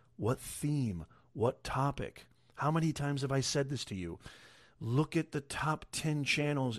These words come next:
in your niche. What are their top performing videos? Personalization, watch history. That's how the algorithm works.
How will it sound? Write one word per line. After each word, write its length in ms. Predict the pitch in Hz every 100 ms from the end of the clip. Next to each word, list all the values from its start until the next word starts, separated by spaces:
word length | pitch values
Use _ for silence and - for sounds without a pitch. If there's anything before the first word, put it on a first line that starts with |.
| -
in 200 | 139 135
your 200 | 131 120
niche. 540 | 123 143 104 - - - - - -
What 300 | - 110 139
are 80 | 160
their 160 | 147 143
top 480 | - - 147 -
performing 680 | - 143 - 135 135 135 127
videos? 580 | 104 135 143 117 85 -
Personalization, 1120 | - 139 - 143 143 127 139 160 143 113 87 - - - -
watch 500 | 110 143 170 - -
history. 560 | 131 - 113 92 104 _ _ - _ - _ _ _ _
That's 280 | 143 165 -
how 100 | 190
the 140 | 170
algorithm 560 | 151 156 143 151 147 143
works. 500 | 143 156 - -